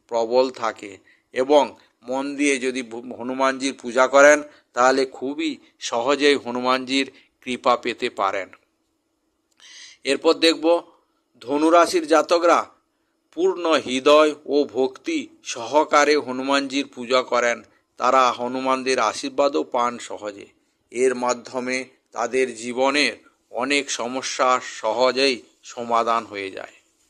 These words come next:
এরপর দেখব মকর রাশি। বন্ধুগণ, মকর রাশির লোকেরা শৃঙ্খলাবদ্ধ এবং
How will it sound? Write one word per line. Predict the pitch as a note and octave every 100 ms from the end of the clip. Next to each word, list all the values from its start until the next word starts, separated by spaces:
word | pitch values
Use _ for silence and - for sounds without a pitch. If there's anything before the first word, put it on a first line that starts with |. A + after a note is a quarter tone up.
| _ _ - _ -
এরপর | C#3 C#3 D#3 D#3
দেখব | D#3+ D3+ D#3 D#3+ D#3 _
মকর | B2+ B2+ - C#3 B2
রাশি। | A#2 - G#2+ - _ _ _ _ _ _ _
বন্ধুগণ, | C3+ D#3 E3 D3+ A2 - _ _ -
মকর | A#2+ B2 D3 C#3
রাশির | C#3+ C#3 D3+ C3+
লোকেরা | C3+ C3 C#3+ C#3 D3 D3 _ _ _ _ _ _ _ _
শৃঙ্খলাবদ্ধ | - F3 F#3 - D#3+ D3+ B2+ C3 B2+ A2+ D3 D3+ D3+ _ _ _
এবং | A#2+ C#3 D3+ D#3+